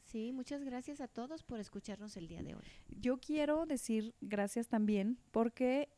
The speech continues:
Speaker 2: este, el día de hoy nos enteramos que nos escuchan en Colombia,
Speaker 1: En
Speaker 2: nos
Speaker 1: Panamá.
Speaker 2: escuchan en Panamá,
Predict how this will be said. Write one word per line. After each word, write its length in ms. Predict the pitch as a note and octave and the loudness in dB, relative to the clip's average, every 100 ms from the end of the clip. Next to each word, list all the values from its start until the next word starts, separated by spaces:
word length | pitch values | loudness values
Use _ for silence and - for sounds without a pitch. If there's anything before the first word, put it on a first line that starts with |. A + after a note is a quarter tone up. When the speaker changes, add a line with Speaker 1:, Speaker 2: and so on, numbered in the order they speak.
| _ | _
Speaker 2:
este, 320 | G#3 G3+ - | -6 -4 -2
el 120 | G#3+ G#3+ | 0 4
día 120 | G#3 | 4
de 120 | A#3 | 4
hoy 160 | A3+ A3+ | 2 0
nos 200 | A#3+ B3 | -2 -2
enteramos 480 | A3 G#3 G3 G#3+ | -2 -2 -2 -2
que 100 | - | -6
nos 160 | G#3 G3 | -6 -6
escuchan 520 | F#3 - G3+ A3 A3 | -8 -8 -4 -2 -2
en 100 | G3+ | -4
Colombia, 580 | G3 G3 G3 A#3 D4+ F4 _ _ _ - | -2 0 2 4 2 2 _ _ _ -12
Speaker 1:
En 100 | G#3 | -10
Speaker 2:
nos 60 | G3 | -4
Speaker 1:
Panamá. 280 | G3+ G3 | -2 0
Speaker 2:
escuchan 440 | G#3 A3 C#4+ A#3 A3+ | -2 -2 0 2 0
en 140 | A3 | -2
Panamá, 560 | G3 F#3 F3+ F#3+ B3 | -2 -4 -2 0 0